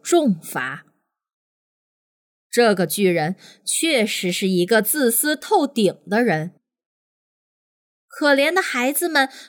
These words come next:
从此之后再也没有进过巨人的花园。他们十分怀念在花园里玩耍嬉戏的美好时光，想念那儿秀丽的自然景色，还有那些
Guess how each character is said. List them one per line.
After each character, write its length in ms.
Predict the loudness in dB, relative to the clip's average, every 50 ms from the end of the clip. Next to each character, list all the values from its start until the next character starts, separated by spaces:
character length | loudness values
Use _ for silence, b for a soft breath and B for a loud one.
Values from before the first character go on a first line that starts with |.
| B
从 300 | B -2 0 2 2 2
此 220 | 0 -2 -2 -2 -2
之 180 | 0 2 2
后 220 | 2 2 2 0 0
再 320 | 0 0 0 0 0 0
也 180 | 0 2 2 2
没 140 | 2 4 4
有 160 | 2 2 0
进 240 | 0 -2 -2 0 0
过 160 | 0 0 -2
巨 200 | 0 0 2 2
人 240 | 2 2 0 -2 -4
的 80 | -4
花 300 | -6 -6 -4 -4 -4 -2
园。 320 | -2 -4 -4 -6 -6 -10 -10 _ _ _ _ _ _ _ _ _ _ _ _ _ _ _ _ _ _ _ _
他 180 | -4 0 0 2
们 160 | 2 2 2
十 300 | 0 0 0 2 2 4
分 220 | 4 4 2 2
怀 260 | 2 2 0 2 2
念 260 | 0 0 0 0 -2 B B B B B
在 160 | B 0 0 2
花 260 | 4 4 4 4 4
园 220 | 4 2 0 0
里 140 | 2 2 4
玩 260 | 4 4 4 2 0
耍 220 | -2 -4 -6 -6 -4
嬉 340 | -6 -6 -4 -4 -4 -2
戏 240 | -2 -2 -2 -2 -2
的 140 | 0 2 2
美 240 | 2 2 2 0 0
好 260 | -2 -2 -6 -6 -6
时 300 | -6 -8 -8 -6 -6 -4
光， 340 | -2 0 0 0 0 -4 _ _ _ _ _ _ _ _ _ _ _ _
想 320 | -6 -2 0 0 0 2
念 160 | 2 0 2 4
那 80 | 4
儿 80 | 4 4
秀 380 | 2 2 4 6 6 6 4
丽 160 | 4 2 2 4
的 120 | 2 2
自 160 | 2 0 0
然 220 | 2 2 2 0 -2
景 260 | -4 -6 -6 -10 -10
色， 360 | -10 -6 -4 -4 -4 -4 _ _ _ _ _ _ _ _ _ _ _
还 220 | -10 -4 -2 0 2
有 160 | 2 2 2
那 180 | 2 2 2 2
些 300 | 0 0 0 0 0